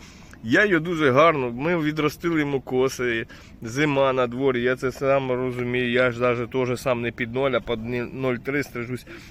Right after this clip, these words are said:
Йому ми взагалі рішили зробити прическу полубокс. І вже коли я йому так гарно все вистриг, там, там чуть ли не чолочка, причосочка, там,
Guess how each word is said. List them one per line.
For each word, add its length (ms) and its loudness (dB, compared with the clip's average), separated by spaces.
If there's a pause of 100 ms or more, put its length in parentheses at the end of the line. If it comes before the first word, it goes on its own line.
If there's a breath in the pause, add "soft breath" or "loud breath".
(100)
Йому 260 2
ми 240 2
взагалі 280 2
рішили 280 0
зробити 440 -2
прическу 440 -6
полубокс. 720 0
І 100 -2
вже 220 4
коли 320 2
я 120 4
йому 180 2
так 260 0
гарно 420 6
все 200 -2
вистриг, 600 2
там, 200 2 (420 loud breath)
там 240 6
чуть 180 -2
ли 120 6
не 160 2
чолочка, 600 4
причосочка, 680 2
там, 180 2